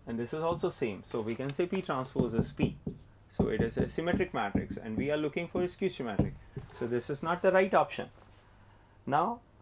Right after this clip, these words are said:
the option B, the Bombay option is having two matrices, both are of even power,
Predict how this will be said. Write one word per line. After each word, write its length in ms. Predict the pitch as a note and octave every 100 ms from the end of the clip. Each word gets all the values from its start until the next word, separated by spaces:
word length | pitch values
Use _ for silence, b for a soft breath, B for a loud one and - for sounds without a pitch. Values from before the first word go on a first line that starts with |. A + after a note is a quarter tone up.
| - -
the 140 | A#2+
option 520 | - B2+ - D#3 E3 - - - - C3+
B, 220 | C3+ C#3 - - - -
the 140 | B2+ C3
Bombay 380 | B2+ C#3 F3+ A3
option 400 | F#3+ - D#3 D3 -
is 180 | C3
having 320 | - A#2 C#3 D#3
two 140 | G#3
matrices, 580 | F#3 B2 A#2+ A2 C3+ -
both 280 | B2 C#3+ E3
are 200 | C3+ C3
of 160 | C3+ -
even 320 | - D3 D#3+ D3
power, 320 | G#2+ F2+